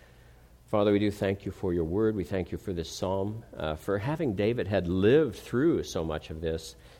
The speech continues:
and you had him write them down as your holy word. Uh, we just thank you, Lord. You have blessed us, uh, with what was written here, uh, three thousand years ago. We thank you, Lord. We ask you to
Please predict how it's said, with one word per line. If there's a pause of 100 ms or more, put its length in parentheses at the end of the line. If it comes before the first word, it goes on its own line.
and
you (140)
had
him
write
them
down (120)
as
your
holy
word. (160)
Uh,
we
just
thank
you,
Lord. (220)
You
have
blessed
us, (540)
uh,
with
what
was
written
here, (220)
uh,
three
thousand
years
ago. (680)
We
thank
you,
Lord.
We
ask
you
to